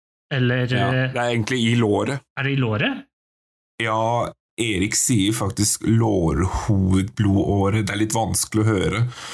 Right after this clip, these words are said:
Speaker 2: men med engelsk undertekst så står det faktisk også femoral artery, så da betyr det samme. Hovedblodåren i låret.
Speaker 1: Det kryssklippes jo litt grann i denne, denne scenen
Speaker 2: Ja,
Speaker 1: med,
Speaker 2: ja,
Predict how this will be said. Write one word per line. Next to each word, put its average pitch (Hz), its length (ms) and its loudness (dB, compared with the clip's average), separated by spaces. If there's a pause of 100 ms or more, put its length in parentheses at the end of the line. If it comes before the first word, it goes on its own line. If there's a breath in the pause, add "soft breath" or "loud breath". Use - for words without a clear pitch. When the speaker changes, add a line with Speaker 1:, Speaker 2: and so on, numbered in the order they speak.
(180 loud breath)
Speaker 2:
men 117 260 0
med 110 140 0
engelsk 101 600 0
undertekst 117 960 0
så 110 720 0
står 104 260 0
det 110 60 0
faktisk 110 400 -2
også 113 320 0 (440 loud breath)
femoral 107 880 0
artery, 151 640 -2
så - 180 -2
da 87 180 0
betyr 95 400 0
det 113 100 2
samme. 123 320 2 (220)
Hovedblodåren 95 1200 0
i 98 120 0
låret. 95 380 0 (800)
Speaker 1:
Det 208 80 -14
kryssklippes 160 840 -2
jo 185 100 2
litt 175 180 -2
grann 135 240 0
i 151 80 2
denne, 131 300 2
denne 139 260 2
scenen 131 240 0
Speaker 2:
Ja, 123 120 0
Speaker 1:
med, 139 180 0
Speaker 2:
ja, 139 220 0